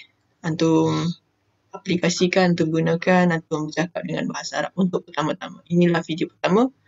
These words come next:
Ha, insya-Allah selepas ni kita akan belajar lagi tentang ismun atau kata benda.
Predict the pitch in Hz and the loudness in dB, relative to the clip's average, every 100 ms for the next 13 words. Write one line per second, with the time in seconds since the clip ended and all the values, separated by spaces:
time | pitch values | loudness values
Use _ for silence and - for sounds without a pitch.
0 | - _ - _ _ 131 - - _ _ | -20 _ -20 _ _ -6 -6 -8 _ _
1 | _ - 170 175 185 202 175 - - 170 | _ 0 6 8 8 6 2 -8 -4 -2
2 | - 180 190 185 175 180 165 165 165 160 | 2 4 4 2 0 0 2 0 2 2
3 | 175 185 185 180 190 180 165 - 151 - | 4 4 6 2 0 0 -4 -6 -8 -10
4 | - - 147 143 131 127 _ _ _ _ | -4 -2 0 0 0 -2 _ _ _ _
5 | _ _ - 147 147 143 139 - - | _ _ -4 -2 0 0 0 -2 -4